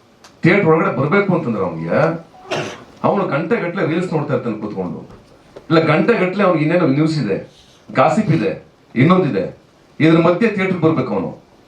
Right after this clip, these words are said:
ಸಿನಿಮಾ ನಿಜವಾಗ್ಲೂ ಇವಾಗ ಕಾಂಪಿಟೇಷನ್ ಇದೀವಿ ನಾವು. ಅವತ್ ಸಿನಿಮಾಗೆ ಬರೀ ಪೋಸ್ಟರ್ ಅಂಟಿಸಿ ಪೇಪರ್ ಆಡ್ ಕೊಡ್ತಾ ಇದ್ರು, ಈ ಸಿನಿಮಾ ಬರ್ತಾ ಇದೆ ಅಂತ. ಯಾರೂ ಗೊತ್ತಿಲ್ಲದಂಗೆ ಎಲ್ಲಾ ಥಿಯೇಟರ್ಗಳು ತುಂಬ್ತಾ ಇತ್ತು,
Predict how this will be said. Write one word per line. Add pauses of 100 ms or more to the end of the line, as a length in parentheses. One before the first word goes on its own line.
(600)
ಸಿನಿಮಾ
ನಿಜವಾಗ್ಲೂ
ಇವಾಗ (920)
ಕಾಂಪಿಟೇಷನ್
ಇದೀವಿ
ನಾವು. (720)
ಅವತ್
ಸಿನಿಮಾಗೆ (360)
ಬರೀ
ಪೋಸ್ಟರ್
ಅಂಟಿಸಿ
ಪೇಪರ್
ಆಡ್
ಕೊಡ್ತಾ
ಇದ್ರು, (340)
ಈ
ಸಿನಿಮಾ
ಬರ್ತಾ
ಇದೆ
ಅಂತ. (600)
ಯಾರೂ
ಗೊತ್ತಿಲ್ಲದಂಗೆ
ಎಲ್ಲಾ
ಥಿಯೇಟರ್ಗಳು
ತುಂಬ್ತಾ
ಇತ್ತು,